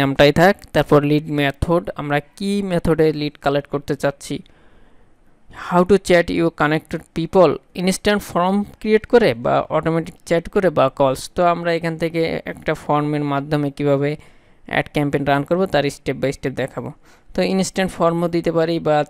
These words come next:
চ্যাট দিতে পারি, আপনারা ইচ্ছা মতো দিতে পারবেন। তো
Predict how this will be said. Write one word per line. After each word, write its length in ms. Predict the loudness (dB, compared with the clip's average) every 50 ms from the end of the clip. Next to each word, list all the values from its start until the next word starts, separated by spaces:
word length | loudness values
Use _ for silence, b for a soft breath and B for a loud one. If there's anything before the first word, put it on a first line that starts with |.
| -6 -6
চ্যাট 220 | -2 -2 -2 -2 -2 -4 -6
দিতে 160 | -4 -4 -2 -2 0
পারি, 220 | 0 0 0 -2 -4 -4 -6
আপনারা 240 | -6 -6 -6 -4 -4 -4
ইচ্ছা 180 | -6 -4 -2 -2 -2 -2
মতো 200 | -2 -2 -2 -2 -2 -4 -6 _ _ _ _ _ _ _ _ _ _ _ _ -20 -20 _ -14 -10 -8
দিতে 160 | -6 -4 -2 -2 0
পারবেন। 300 | 0 -2 -2 -6 -8 -10 -12 -14 -18 -20 _ _ _ _ _ _ _ _ _ _
তো 60 | -6